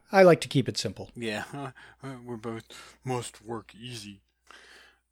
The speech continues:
Speaker 2: Our next email comes from Angelo, and he writes, "It's not political correctness." Hmm. He says, "Hi, Larry and Bill. In my last email, I used the term print handicapped or print impaired.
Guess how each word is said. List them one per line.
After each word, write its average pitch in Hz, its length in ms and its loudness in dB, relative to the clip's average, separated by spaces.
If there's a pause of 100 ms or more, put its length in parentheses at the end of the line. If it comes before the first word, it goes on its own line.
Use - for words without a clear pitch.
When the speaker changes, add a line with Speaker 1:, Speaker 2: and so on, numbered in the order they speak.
Speaker 2:
Our 135 160 -6
next 151 340 -6
email 101 320 -8
comes 104 300 -14
from 95 140 -12
Angelo, 101 480 -8
and 92 100 -10
he 196 220 -10
writes, 95 480 -6
"It's - 200 -12
not 151 300 -8 (320)
political 107 540 -14
correctness." - 720 -14 (260)
Hmm. 175 120 -10 (720)
He 139 120 -18
says, 113 420 -10 (200)
"Hi, 175 360 -10
Larry 107 260 -8
and 110 160 -10
Bill. 85 280 -16 (460)
In 175 100 -6
my 180 100 -2
last 156 340 -6
email, 113 420 -8 (360)
I 135 60 -12
used 156 220 -12
the 160 60 -8
term 110 440 -10 (240)
print 143 320 -14
handicapped 117 800 -12
or 101 260 -16 (140)
print 113 260 -12
impaired. 101 540 -14